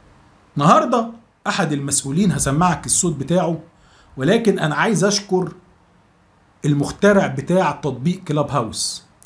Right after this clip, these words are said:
أو المبتكر ليه. التطبيق ده يا جماعة فضح الدنيا كلها،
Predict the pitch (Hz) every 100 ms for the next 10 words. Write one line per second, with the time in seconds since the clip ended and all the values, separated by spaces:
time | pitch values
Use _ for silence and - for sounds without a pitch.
0 | - 131 131 131 - 180 180 135 120 98
1 | - - - - - - - - - 156
2 | 320 254 277 208 208 247 220 220 - -
3 | - 254 214 156 - - 165 139 214 214
4 | 180 - 135 -